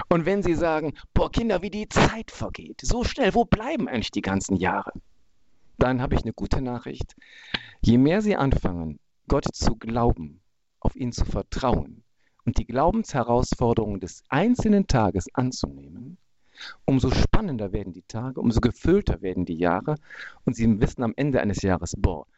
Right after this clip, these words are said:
da bin ich echt im Glauben weitergekommen.“ Und jetzt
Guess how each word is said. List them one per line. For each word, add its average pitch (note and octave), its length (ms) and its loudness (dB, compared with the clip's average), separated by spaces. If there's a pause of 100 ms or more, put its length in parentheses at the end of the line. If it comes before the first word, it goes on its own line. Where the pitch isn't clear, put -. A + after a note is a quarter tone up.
(220)
da G2 80 -2
bin G#2 160 -2
ich - 120 -6 (120)
echt B2 320 -4
im G2+ 80 -6
Glauben F2 420 2
weitergekommen.“ C2+ 720 -18 (1800)
Und D#3 100 0
jetzt - 460 -4